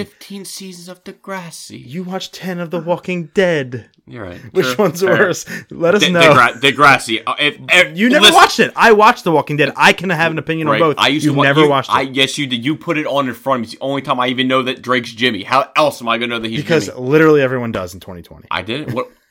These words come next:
Speaker 1: When, when,
Speaker 2: Everyone
Speaker 1: when you,
Speaker 2: does.
Speaker 1: I think what, the episode, you put on the episode where he got shot at
Speaker 2: That's
Speaker 1: the
Speaker 2: the
Speaker 1: party.
Speaker 2: first one. That's the, it wasn't at a party. It was at school.
Speaker 1: School is a party.
Speaker 2: <laughs>
Speaker 1: Greg doesn't
Speaker 2: All right.
Speaker 1: know this.
Speaker 2: All right. So, yeah, uh,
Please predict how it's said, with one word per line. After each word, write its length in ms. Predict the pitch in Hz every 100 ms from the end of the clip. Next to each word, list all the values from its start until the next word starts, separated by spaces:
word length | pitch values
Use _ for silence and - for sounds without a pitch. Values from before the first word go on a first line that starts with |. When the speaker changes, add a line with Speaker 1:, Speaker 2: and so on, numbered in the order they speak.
| -
Speaker 1:
When, 120 | 113 147
when, 100 | 170
Speaker 2:
Everyone 340 | 151 151 135 151
Speaker 1:
when 120 | 151
you, 60 | 156
Speaker 2:
does. 60 | -
Speaker 1:
I 80 | 139
think 180 | 175
what, 200 | 139 156 135
the 180 | 135
episode, 460 | 139 139 165 165 127
you 100 | 151
put 220 | - 185
on 200 | 156 160
the 120 | 147
episode 420 | 127 127 123 104 113
where 200 | 147 139
he 160 | 151
got 240 | 123 110 -
shot 340 | 123 95 - _
at 80 | 120
Speaker 2:
That's 140 | 180 151
Speaker 1:
the 60 |
Speaker 2:
the 80 | 220
Speaker 1:
party. 260 | - 226 -
Speaker 2:
first 20 |
one. 140 | - - _
That's 180 | 151 -
the, 140 | 147 _ -
it 40 | 117
wasn't 240 | 135 135
at 80 | 139
a 20 |
party. 300 | - 151 139
It 20 |
was 140 | 95 92
at 80 |
school. 480 | - - 131 107 87 _ _ _ _ _
Speaker 1:
School 400 | - - 143 147 -
is 220 | 139 127
a 80 | 127
party. 420 | - 110 104 208
Speaker 2:
<laughs> 1000 | 226 - - 247 - - _ _ - -
Speaker 1:
Greg 180 | - 113 117
doesn't 80 | 135
Speaker 2:
All 40 |
right. 220 | 170 151
Speaker 1:
know 180 | 127 123
this. 160 | 98 -
Speaker 2:
All 40 |
right. 360 | 170 151 120 147
So, 180 | - 151
yeah, 280 | 147 131 107
uh, 460 | - 123 113 113